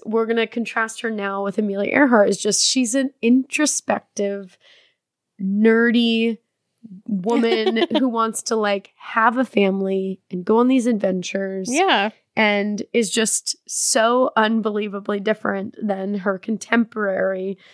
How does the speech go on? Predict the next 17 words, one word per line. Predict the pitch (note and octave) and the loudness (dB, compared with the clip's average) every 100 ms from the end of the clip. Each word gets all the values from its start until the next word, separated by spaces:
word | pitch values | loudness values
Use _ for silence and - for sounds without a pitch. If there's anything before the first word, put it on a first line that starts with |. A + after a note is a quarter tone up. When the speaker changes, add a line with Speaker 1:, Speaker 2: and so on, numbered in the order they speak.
| _ _ - | _ _ -4
Speaker 1:
Amelia | G#3 G3+ F#3+ F#3+ F#3+ F#3+ F#3 F#3 _ _ - | -2 0 -2 -2 -4 -6 -8 -12 _ _ -2
Earhart. | F#3+ G3 F3 - - - - _ _ _ | 2 2 0 -6 -6 -12 -16 _ _ _
So, | - G#3 | -8 0
Brooke, | G#3 G3+ | 0 0
what | G#3 | -4
do | G#3+ | -2
you | G#3+ | -4
know | G3 F#3+ | -4 -6
about | F#3+ G3 | -6 -4
Amelia | G3 F#3+ F#3+ F#3+ - | -4 -6 -8 -8 -10
Earhart? | F#3+ F#3+ G3+ A3+ - _ _ _ _ _ _ _ _ _ _ _ _ - | -10 -10 -12 -12 -16 _ _ _ _ _ _ _ _ _ _ _ _ -6
Speaker 2:
Um, | A#3+ A#3+ A#3 A#3 | 2 4 4 4
that | A#3 A3+ | 2 0
she | D4 | -2
was | D4 | -2
a | |
banff, | C4 G#3+ F#3 D#3+ - - | 0 2 0 -2 -10 -18